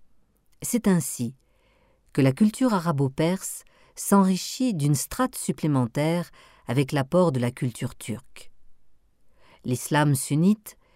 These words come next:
bénéficia du fait que l'autorité du calife ne s'exerçait guère au niveau local, ce qui permit aux théologiens, les oulémas,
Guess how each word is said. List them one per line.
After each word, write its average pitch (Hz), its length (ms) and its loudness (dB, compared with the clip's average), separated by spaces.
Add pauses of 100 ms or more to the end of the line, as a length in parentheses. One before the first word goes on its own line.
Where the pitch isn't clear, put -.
(200)
bénéficia 151 680 2
du 139 120 -2
fait 240 300 -4
que 143 100 -2
l'autorité 131 500 0
du 139 160 -2
calife 147 520 -2 (440)
ne 165 160 4
s'exerçait 185 560 0
guère 202 300 4
au 170 60 4
niveau 143 240 2
local, 123 580 -2 (880)
ce - 140 -12
qui - 160 -12
permit 135 440 0
aux 117 80 -4
théologiens, 131 800 0 (340)
les 233 220 -6
oulémas, 160 520 2